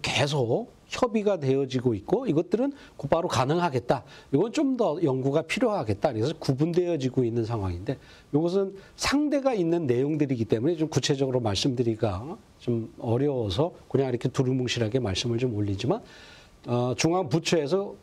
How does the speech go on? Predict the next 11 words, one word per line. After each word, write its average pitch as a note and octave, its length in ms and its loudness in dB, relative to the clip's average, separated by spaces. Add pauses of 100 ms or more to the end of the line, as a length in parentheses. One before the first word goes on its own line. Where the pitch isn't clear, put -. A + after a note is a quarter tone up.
또 G3 380 0
지자체에서 D3+ 640 0
적극적으로다가 C#3+ 920 0
이것들을 A#2+ 460 0
업무들을 B2+ 720 0
협의를 F#3+ 380 -2
하고 C#3 160 0
있다. F#2 320 -4 (400)
그런데 F3 320 0
좀 A#3 160 -2
단지 E3 640 -2